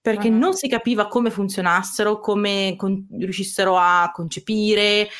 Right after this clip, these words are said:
Speaker 1: a, mm, a poi avere le gravidanze, oppure il ciclo mestruale, questa cosa strana,
Speaker 2: Oh.
Speaker 1: la sessualità femminile controversissima, e dall'altra parte però erano anche considerate deboli di mente,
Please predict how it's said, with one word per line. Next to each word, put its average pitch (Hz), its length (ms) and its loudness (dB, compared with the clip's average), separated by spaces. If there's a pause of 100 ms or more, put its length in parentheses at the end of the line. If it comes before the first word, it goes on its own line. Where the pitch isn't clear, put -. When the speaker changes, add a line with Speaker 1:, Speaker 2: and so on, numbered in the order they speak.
(180)
Speaker 1:
a, 160 500 4
mm, 143 800 -6
a - 80 -4
poi 175 120 0
avere 170 260 2
le 160 80 0
gravidanze, 220 1080 2
oppure 190 520 0
il 175 140 0
ciclo 202 320 -2
mestruale, 175 560 0
questa - 220 -10
cosa 147 560 2
strana, 208 840 2
Speaker 2:
Oh. 156 720 -6
Speaker 1:
la 214 140 0
sessualità 247 580 2
femminile 226 640 2
controversissima, 214 1400 0 (540)
e 440 140 2
dall'altra 294 400 2
parte 311 340 0
però 247 220 2
erano 226 360 2
anche 220 240 -2
considerate 208 1040 2
deboli 190 360 2
di 190 100 0
mente, 190 680 -2